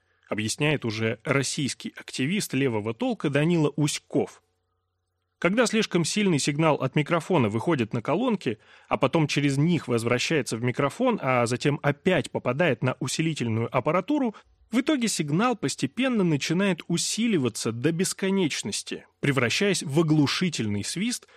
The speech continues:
избавиться от которого можно только при помощи разрыва замкнутой цепочки между микрофоном и колонками. Собственно, сегодня любой человек живёт в атмосфере этого оглушительного свиста.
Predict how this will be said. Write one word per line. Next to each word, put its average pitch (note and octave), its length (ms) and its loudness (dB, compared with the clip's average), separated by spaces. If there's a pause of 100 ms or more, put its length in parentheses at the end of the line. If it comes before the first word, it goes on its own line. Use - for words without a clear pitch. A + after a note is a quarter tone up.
(200)
избавиться D#3+ 480 2
от - 220 -4
которого F#3 500 0
можно E3+ 340 2
только F#3+ 300 0
при C#3 160 -2
помощи E3+ 720 0
разрыва C#3+ 640 4
замкнутой G#2+ 600 0
цепочки - 520 -2
между F3 360 2
микрофоном D3+ 760 2
и D3 80 0
колонками. G#2+ 640 -2 (720)
Собственно, G#3+ 500 2
сегодня G#3 440 0
любой F#3 320 2
человек D3+ 500 0
живёт C#3 340 -2
в D3+ 40 0
атмосфере E3+ 600 -2
этого F3 520 -2
оглушительного C3 920 0
свиста. - 500 -6